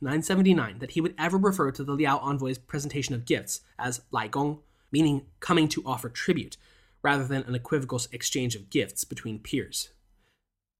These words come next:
Indeed, the Liao records consist of using the terms xian and zi in their descriptions of their gift exchanges, meaning offer up and confer upon an inferior, respectively.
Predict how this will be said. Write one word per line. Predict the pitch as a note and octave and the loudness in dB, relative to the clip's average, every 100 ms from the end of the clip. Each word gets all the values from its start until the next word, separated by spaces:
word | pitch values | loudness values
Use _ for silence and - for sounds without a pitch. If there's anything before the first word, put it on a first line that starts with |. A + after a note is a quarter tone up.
| _ _ _ - | _ _ _ 0
Indeed, | D3+ G#3+ C3+ | 2 2 2
the | D3 | 2
Liao | E3+ G3+ | 4 6
records | G3 F#3+ F#3+ | 6 6 2
consist | - D#3+ - F#3+ | 2 0 2 2
of | E3 C#3+ | 2 0
using | F3+ F#3+ | 2 4
the | D3+ | 4
terms | - D#3+ D3+ | 2 0 0
xian | - - A#3+ A2+ G2 | -2 0 2 0 -2
and | C#3 B2 | -6 -2
zi | - F#3+ - _ _ _ | 2 2 0 _ _ _
in | C#3+ | 2
their | D3 | 2
descriptions | C#3 C3 - F#3 D#3+ C#3 C3+ | 2 2 2 2 2 0 -2
of | |
their | B2+ B2+ | -4 -4
gift | A#2+ A#2+ A#2+ | -6 -8 -6
exchanges, | - D#3 D3 G2+ - - - | -2 2 2 0 -14 -10 -2
meaning | D3 C3+ C3+ - _ | 2 2 0 -10 _
offer | C#3 C3 D3 F3 | 0 2 2 4
up | C#3 - _ _ | 2 2 _ _
and | C3+ B2+ - | -4 -4 -2
confer | D3 C3 F3+ D#3+ | -4 0 4 4
upon | C3 E3 D3+ | 4 2 2
an | C3 | 2
inferior, | A#2+ D#3+ F#3+ A#2 G2+ - | 0 4 4 4 -2 -12
respectively. | - - D#3+ - A2+ - | -12 -2 -2 -2 -10 -14